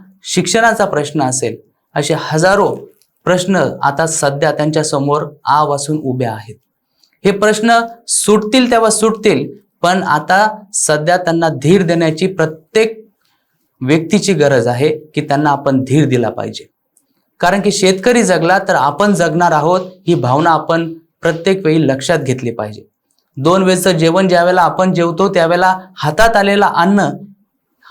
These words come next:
हा शेतकऱ्याची देण आहे हे विसरून चालणार नाही. आता त्याच अन्नासाठी आपण पुढे यावं आणि शेतकऱ्यांसाठी मदतीचा हात आपण पुढं करावं. होईल ती मदत आपण आपल्या पद्धतीनं करावं हीच या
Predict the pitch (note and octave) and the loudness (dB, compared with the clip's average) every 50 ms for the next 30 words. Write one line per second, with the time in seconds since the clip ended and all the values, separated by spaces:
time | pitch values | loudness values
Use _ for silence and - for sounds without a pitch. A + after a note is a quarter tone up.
0 | - - - D#3 F3+ G3 G3 - - F3 D#3+ D#3 - F#3 F#3 F#3 F#3+ F#3 F#3+ E3 | -14 -6 0 2 2 2 2 0 0 -2 0 0 0 0 0 0 0 -2 -2 -2
1 | C#3+ D#3+ E3+ F3+ F3+ E3+ D#3+ F#3 F#3+ F#3 F3+ D#3+ D#3+ D#3+ D#3+ F3 E3+ F3+ F3 F3 | 0 0 2 2 2 2 2 2 2 2 2 0 0 0 0 0 -2 -2 -2 0
2 | - D3+ C3+ C#3 C#3 C3+ C3+ C3 B2 A#2 A#2 - _ _ _ _ _ _ - _ | -2 -2 -2 0 -2 -2 -2 -4 -6 -10 -12 -16 _ _ _ _ _ _ -20 _
3 | _ _ _ _ _ - C3+ C#3 E3+ E3+ D#3+ E3 F3 F3+ G3 G#3 G3+ - E3 F3 | _ _ _ _ _ -4 -2 -2 -2 -2 -2 0 2 2 2 2 2 0 0 2
4 | F#3+ F#3+ F3+ F#3 F3 D#3 D#3+ E3 F#3+ F#3+ F#3 - D3 D3 - D#3+ D#3+ D#3 D#3 - | 2 2 2 2 0 -2 -2 -2 -4 -4 -4 -6 -6 -4 -2 -2 -2 -2 -2 0
5 | F#3+ F#3 F#3+ G3 F#3 E3+ E3 E3 F#3+ G3 F#3+ - - _ _ _ - C#3+ C#3 D#3+ | 2 2 2 4 2 2 2 0 -2 -4 -4 -10 -20 _ _ _ -4 -2 0 0
6 | D#3+ D#3+ - - F3+ F#3 F3+ - - F#3+ F#3 F#3 F3+ - D#3+ - - C3+ B2+ C3+ | 0 -2 -2 -2 -2 -2 -2 0 0 2 2 2 0 0 -2 -4 -2 -4 -6 -6
7 | C3 - - _ - D3 C3+ C#3 C#3+ D3+ F3+ F#3+ F#3+ G#3 G3 - F#3+ E3 - - | -6 -10 -18 _ -6 -2 0 0 2 2 2 2 0 0 0 0 0 0 0 -2
8 | - D3 E3 F#3 - F#3 F3+ - F3 F3 E3 E3 E3 D#3 D#3 D#3 D3 C#3+ C#3+ C#3+ | 0 0 2 2 2 0 -2 -2 -2 -2 -2 -2 0 0 0 0 0 0 0 0
9 | C3+ C3+ C#3+ C#3+ - - _ _ _ _ _ _ _ _ - D3+ F#3+ A#3 B3+ A#3+ | 0 -2 -4 -6 -8 -20 _ _ _ _ _ _ _ _ 2 4 4 4 4 2
10 | B3 B3+ C4 C4 A#3 A3+ G#3+ F#3+ A#3 A3+ A3+ G3 G3 G#3 A3 G#3+ G3 F3+ G#3 G#3 | 2 4 4 6 6 4 4 4 2 2 2 2 2 2 2 2 2 2 2 0
11 | G3+ G3 G3 F#3+ E3 E3 F#3 F#3 G3 F3+ F3 E3 - D#3+ D3+ D#3 D#3 D#3+ F#3+ G3 | 0 0 0 -2 0 0 0 0 0 0 0 0 0 2 2 2 2 0 -2 -4
12 | F#3+ - _ _ - F#3 G#3+ G#3+ G#3+ G3+ F#3 F3 E3+ | -4 -10 _ _ 0 0 0 2 2 2 2 2 2